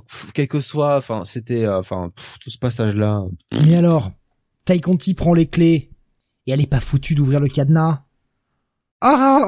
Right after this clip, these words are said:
Speaker 2: ah. Et là, tu fais, « Oh mon Dieu », et ça dure, et la caméra reste dessus, et ça dure, ça dure.
Speaker 1: Ah
Speaker 2: Et là,
Speaker 1: ouais.
Speaker 2: du coup, Daniel Garcia, il fait, « Bon, bah, vas-y, euh. »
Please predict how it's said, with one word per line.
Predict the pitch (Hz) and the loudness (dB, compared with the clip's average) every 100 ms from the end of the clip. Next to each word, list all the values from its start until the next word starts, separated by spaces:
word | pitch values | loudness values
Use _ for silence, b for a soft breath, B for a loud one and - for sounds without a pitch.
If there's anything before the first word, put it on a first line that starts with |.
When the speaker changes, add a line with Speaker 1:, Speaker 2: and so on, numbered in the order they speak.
| 233 | 0
Speaker 2:
ah. | 180 - | -4 0
Et | 180 | 2
là, | 196 | 2
tu | - | 0
fais, « | 156 156 - | -2 0 0
Oh | 156 | 2
mon | 151 143 | 4 4
Dieu », | 123 135 147 | 4 0 0
et | |
ça | 139 160 | 0 0
dure, | 143 139 156 - | -2 -2 -2 0
et | |
la | 143 | -2
caméra | 135 151 151 143 156 | 0 2 2 2 2
reste | 151 131 | 2 2
dessus, | 143 139 - 156 - | 0 0 -2 -4 -2
et | |
ça | 156 151 | 0 0
dure, | 147 160 190 170 _ _ _ _ _ | 0 0 0 -2 _ _ _ _ _
ça | - - 175 | -2 0 -2
dure. | 175 214 - - b b b b | -2 -2 -2 -8 b b b b
Speaker 1:
Ah | 107 | 0
Speaker 2:
Et | 147 | 2
là, | |
Speaker 1:
ouais. | 143 | 2
Speaker 2:
du | 151 | 0
coup, | - 180 | 0 2
Daniel | 156 156 156 | 4 2 2
Garcia, | 147 - 175 | 0 0 0
il | 156 | 2
fait, « | 143 | 0
Bon, | 113 131 | 0 0
bah, | 131 113 | 0 0
vas-y, | 117 113 139 156 | -2 -2 -2 -2
euh. » | 110 107 | -2 -4